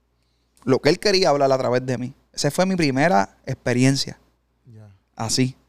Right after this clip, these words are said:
Speaker 1: ¿me entiendes? Entonces, se da el concierto, me lo mueve, me lo pude hacer en el centro de convenciones.
Speaker 2: Convenciones.
Speaker 1: Brother, ese fue mi primer concierto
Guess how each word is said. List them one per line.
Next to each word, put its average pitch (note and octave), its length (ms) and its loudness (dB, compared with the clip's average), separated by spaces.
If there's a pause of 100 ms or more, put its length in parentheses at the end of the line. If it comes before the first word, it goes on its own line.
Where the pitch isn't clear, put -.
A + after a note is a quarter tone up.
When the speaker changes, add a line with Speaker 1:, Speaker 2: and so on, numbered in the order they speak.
(100)
Speaker 1:
¿me A#2+ 120 -6
entiendes? C3+ 460 -4 (260)
Entonces, C3 400 -6 (240)
se A#2+ 240 -4
da A2 80 -2
el A#2+ 80 -6
concierto, D3+ 640 -4 (1000)
me F3+ 160 -2
lo A#2 120 0
mueve, A#2 340 0
me B2 120 -2
lo A#2 120 0
pude A#2+ 200 2
hacer C#3 260 0
en C3+ 100 2
el B2+ 120 0
centro A#2+ 260 -4
de B2+ 60 -6
convenciones. A#2+ 500 -4
Speaker 2:
Convenciones. A2 400 -6 (1300)
Speaker 1:
Brother, F3+ 360 2 (1200)
ese D#3+ 280 0
fue G3 400 -2 (380)
mi D3 240 -4
primer D3 420 -4
concierto E3 800 -4